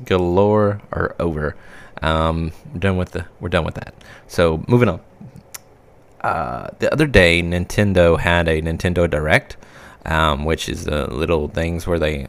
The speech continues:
re-, uh, show off a bunch of trailers and gameplays and re-, announces, announcements and stuff like this. A lot of things on there. I'm only wanna talk about one thing. Um, they announced that Portal one and Portal two were getting remastered for the Nintendo Switch.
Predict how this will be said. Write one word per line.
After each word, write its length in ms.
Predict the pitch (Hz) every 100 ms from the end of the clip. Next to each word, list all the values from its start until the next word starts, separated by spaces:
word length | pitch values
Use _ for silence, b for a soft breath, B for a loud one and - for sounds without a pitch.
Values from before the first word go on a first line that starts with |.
| -
re-, 260 | 73 71 62 -
uh, 140 | - - -
show 220 | - 85 82
off 160 | -
a 40 | 82
bunch 180 | 82
of 80 | -
trailers 400 | - 123 117 107
and 100 | 90
gameplays 420 | 92 87 87 85
and 180 | 82 80 - -
re-, 280 | - 76 67 -
announces, 680 | - 85 80 - 78 82 98 -
announcements 720 | - 85 78 - - 87 73 82
and 100 | 82
stuff 200 | 73 -
like 100 | 78
this. 180 | 76 B B B B B
A 60 | 147
lot 100 | 139
of 80 |
things 240 | 113 98 95
on 120 | 92
there. 180 | 92 90 - -
I'm 120 | 139
only 140 | 127 107
wanna 160 | 95
talk 140 | 87 82
about 180 | 80 -
one 160 | 82
thing. 200 | 80 - B B B B
Um, 480 | 101 107 107 104 98
they 180 | - 139
announced 460 | 127 95 98 - -
that 240 | 80 -
Portal 480 | - 120 139 156 160
one 400 | 95 90 87 95 -
and 140 | 90
Portal 380 | - 101 120 135
two 640 | - - 147 143 87 85 101 b b b -
were 140 | 101
getting 340 | 95 90 87
remastered 600 | 87 107 110 82 - 90 87
for 180 | 92
the 100 | 90
Nintendo 460 | 90 92 107 110 120
Switch. 480 | - 165 117 -